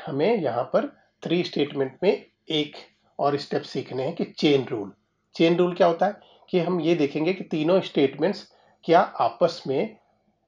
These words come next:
इस तरह से अरेंज किए जा सकते हैं कि फर्स्ट का कॉमन टर्म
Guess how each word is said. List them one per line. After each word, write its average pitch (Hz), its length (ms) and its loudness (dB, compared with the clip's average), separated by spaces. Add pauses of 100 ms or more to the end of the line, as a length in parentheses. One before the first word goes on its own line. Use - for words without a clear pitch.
(140)
इस - 200 -6
तरह 147 180 4
से 175 220 2
अरेंज 147 360 2
किए 151 200 0
जा 151 120 4
सकते - 360 -4
हैं 151 200 -2
कि 202 100 -6
फर्स्ट - 600 -4
का 139 220 4 (920)
कॉमन 143 380 2
टर्म 147 320 2